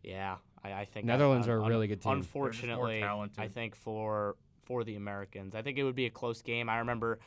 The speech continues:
Speaker 1: back in twenty fourteen where Tim Howard stood on his head against, uh, against Belgium, and I, I was believing till the end.
Speaker 3: Wasn't that a World Cup record, like, sixteen
Speaker 1: Yeah, he,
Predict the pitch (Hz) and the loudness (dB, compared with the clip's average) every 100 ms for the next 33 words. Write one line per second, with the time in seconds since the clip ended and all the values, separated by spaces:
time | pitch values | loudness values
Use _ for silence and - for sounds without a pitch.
0 | - - - 117 113 117 - 117 113 - | -20 -20 -4 -2 0 -4 -6 -6 -6 -6
1 | 107 - 117 110 104 98 - 113 101 107 | -8 -6 -6 -4 -6 -6 -8 -6 0 0
2 | 104 98 90 - - - 127 117 101 92 | 0 -2 -8 -10 -6 0 0 2 -2 -6
3 | 113 120 107 98 95 - 101 95 92 104 | -2 -2 -2 -4 -8 -6 -6 -4 -6 -8
4 | 101 92 - 101 101 98 92 92 90 90 | -10 -10 -4 -2 -2 -4 -8 -8 -10 -12
5 | 87 - 98 95 95 98 95 92 - - | -14 -12 -8 -6 -4 -6 -8 -12 -16 -12
6 | 101 120 135 131 120 110 127 107 101 110 | -6 -2 0 0 -4 -2 -2 -2 -2 -2
7 | 101 92 - - 147 214 214 127 127 131 | -2 -6 -12 -18 -16 -10 -8 -6 -8 -6
8 | 135 110 107 127 104 101 - 117 123 117 | -8 -8 -10 -10 -12 -12 -10 2 6 6
9 | 117 | 6